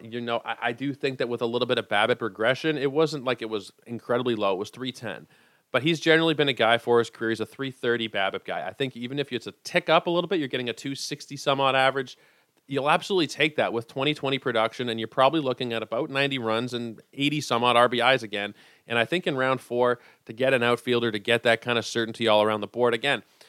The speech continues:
maybe it is partly in the back of my head that I do have a bit of worry about Freeman, and maybe he doesn't, you know, go up to thirty stolen bases this year. He's not gonna do that.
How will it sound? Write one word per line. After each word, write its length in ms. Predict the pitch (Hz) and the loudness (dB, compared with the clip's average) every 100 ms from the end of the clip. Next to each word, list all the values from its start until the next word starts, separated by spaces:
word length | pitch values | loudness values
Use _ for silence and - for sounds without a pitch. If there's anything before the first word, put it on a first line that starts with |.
| _ | _
maybe 300 | 139 151 147 | 0 4 6
it 80 | 139 | 6
is 100 | 147 | 4
partly 360 | - 131 127 131 | 4 4 4 0
in 40 | |
the 80 | 120 | 2
back 200 | 117 120 | 2 2
of 20 | |
my 100 | 117 | 2
head 160 | 117 120 | 2 2
that 160 | 113 | 0
I 100 | 113 | -2
do 220 | 110 120 | -4 -4
have 160 | 120 120 | -2 -2
a 80 | 104 | -2
bit 220 | 117 135 | 0 0
of 80 | 147 | 2
worry 320 | 151 160 165 | 4 4 2
about 360 | 143 143 143 - | 2 4 4 2
Freeman, 400 | 147 151 185 160 | -4 -2 -2 -2
and 200 | 117 120 | -2 -2
maybe 180 | 123 | -2
he 80 | 113 | -4
doesn't, 380 | 107 113 117 - | -2 -2 -4 -8
you 80 | 107 | -8
know, 140 | 104 113 104 | -8 -12 -2
go 200 | 117 113 | 2 4
up 160 | 117 | 2
to 80 | 113 | -2
thirty 320 | - 117 117 | 0 2 2
stolen 300 | 113 117 113 | 0 -2 2
bases 260 | 113 117 107 | 2 0 -4
this 160 | 104 | -8
year. 100 | 104 | -6
He's 100 | 104 | -4
not 200 | 120 120 | 0 2
gonna 120 | 113 104 | 0 -2
do 200 | 131 120 | -2 2
that. 260 | 101 98 | 2 2